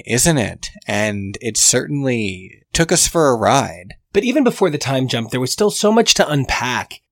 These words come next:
Speaker 2: I think one of the most interesting things about this first twenty minutes being a mini movie unto itself is they tried to give, like, everybody a line of dialogue. Although I guess, you know what?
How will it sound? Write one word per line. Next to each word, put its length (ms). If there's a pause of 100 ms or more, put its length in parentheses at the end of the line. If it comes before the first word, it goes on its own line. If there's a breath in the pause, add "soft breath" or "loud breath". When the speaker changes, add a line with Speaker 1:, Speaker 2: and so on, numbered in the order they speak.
Speaker 2:
I 40
think 240
one 80
of 80
the 80
most 200
interesting 400
things 260
about 200
this 140
first 280
twenty 240
minutes 280
being 280
a 40
mini 320
movie 340
unto 300
itself 480
is 100
they 140
tried 240
to 80
give, 200
like, 280
everybody 680
a 240
line 280
of 100
dialogue. 640 (260 loud breath)
Although 180
I 80
guess, 220
you 60
know 80
what? 180